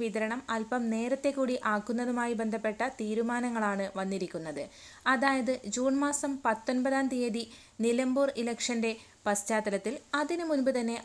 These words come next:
ആനുകൂല്യങ്ങൾ ഇലക്ഷൻ കമ്മീഷൻ അനുവദിച്ചെങ്കിൽ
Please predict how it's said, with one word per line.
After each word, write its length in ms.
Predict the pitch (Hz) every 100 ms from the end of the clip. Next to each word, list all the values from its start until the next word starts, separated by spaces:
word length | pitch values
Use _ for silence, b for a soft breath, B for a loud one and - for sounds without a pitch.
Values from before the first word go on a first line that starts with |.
| 202
ആനുകൂല്യങ്ങൾ 680 | 196 208 226 233 226 220 220 208 202
ഇലക്ഷൻ 320 | 208 - 240 233
കമ്മീഷൻ 440 | 226 233 220 226 - 208
അനുവദിച്ചെങ്കിൽ 680 | 214 226 226 247 220 208